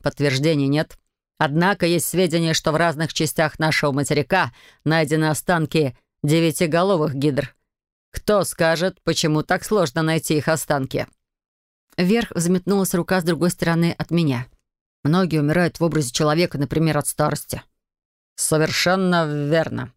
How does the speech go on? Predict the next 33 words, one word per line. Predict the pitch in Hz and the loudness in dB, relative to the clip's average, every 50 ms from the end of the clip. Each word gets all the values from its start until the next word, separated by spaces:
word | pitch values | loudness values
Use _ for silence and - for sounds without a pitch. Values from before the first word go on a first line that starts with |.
| _ _ _ _ _ _ _ | _ _ _ _ _ _ _
кивнул | - 208 196 180 185 175 175 170 | -4 -2 0 2 2 2 2 2
ректор | 170 170 160 - - - - - | 0 0 -2 -2 -4 -4 -2 0
Алвин. | - 156 147 131 131 123 123 - _ _ _ _ _ _ _ _ _ - | 0 0 0 0 -2 -4 -6 -8 _ _ _ _ _ _ _ _ _ -2
«Тогда | 151 156 143 147 139 139 165 165 156 | -2 -2 -2 -2 0 0 0 0 0
кто | - - - _ - 208 226 214 | -2 -8 -8 _ 0 0 0 0
перечислит | - - 180 175 165 160 - - - 160 143 - 147 147 - - - | -2 -2 0 0 0 0 -2 0 -2 -2 -2 0 -2 -4 -2 -2 -2
оборотней?» | 151 143 139 147 147 151 151 - 175 175 175 180 180 _ _ _ _ _ _ _ _ _ _ _ _ _ - | -2 0 0 0 0 -2 -2 0 0 0 0 0 -2 _ _ _ _ _ _ _ _ _ _ _ _ _ -4
Вновь | 170 175 208 226 240 247 - - | 0 0 2 2 2 0 -2 -4
взметнулась | - 170 165 190 185 180 - 175 190 180 175 - 170 | -4 -2 0 0 0 0 0 0 0 0 0 0 -2
рука, | 175 165 - 214 208 | -2 -2 -2 0 0
на | 185 175 170 | 0 0 0
этот | 165 - 165 - | 0 -2 -2 -2
раз | 170 170 - 170 | -2 -2 -2 -2
удивительно, | 160 156 170 180 196 180 - 175 165 165 156 - - - - _ - | -2 0 0 0 0 0 0 0 0 0 0 -2 -6 -12 -20 _ -6
за | - 170 185 | -2 0 0
одной | 156 165 180 175 | 2 0 -2 0
партой | - 185 175 - - 175 | 0 -2 -2 -2 -2 -4
со | - - 180 170 | -2 0 0 2
мной. | 175 160 156 156 143 - _ _ _ _ _ _ _ _ | 2 2 2 0 -2 -6 _ _ _ _ _ _ _ _
Парень, | - 220 208 170 160 156 | 0 0 2 2 0 0
который | - 170 - - 180 170 165 | 0 -2 -2 -2 0 0 0
сам | - - 170 147 - | 0 0 -2 0 0
подсел | - 156 - - 175 151 139 | -2 -4 -2 0 -2 -2 -2
ко | - 151 147 | 0 -2 0
мне | 156 170 185 202 190 - - _ _ - | 2 2 2 0 -2 -4 -10 _ _ -4
в | 156 | -2
большой | 151 170 160 - 170 165 | 0 0 0 0 0 0
аудитории. | 156 156 139 160 165 - 160 135 135 139 147 143 _ _ _ _ _ _ _ _ | 0 0 0 -2 -2 0 0 0 0 -2 -4 -6 _ _ _ _ _ _ _ _
Его | - 170 160 170 | 0 2 2 2
имени | 170 165 160 165 165 165 | 4 4 2 2 2 2
я | 156 151 160 | 2 2 2
не | 156 160 160 | 2 0 0
знала, | 147 156 175 190 180 156 135 - | 0 0 0 2 2 0 -2 -4